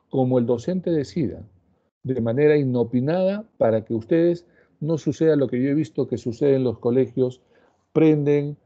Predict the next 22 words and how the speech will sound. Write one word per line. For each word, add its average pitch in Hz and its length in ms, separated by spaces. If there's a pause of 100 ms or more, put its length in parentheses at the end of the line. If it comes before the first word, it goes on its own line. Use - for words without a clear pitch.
(120)
apagan 139 560
la 127 100
cámara 135 680 (240)
y 139 100
se 127 160
mandan 113 380
mudar, 95 400 (640)
¿no 135 120
es 110 60
cierto? 165 380
Entonces 120 400
vamos 131 360
a 127 40
evitar 123 360
eso 143 300
mediante 110 380
el 104 80
control 139 540
inopinado 143 760
en 120 140
cualquier 131 340
momento, 110 540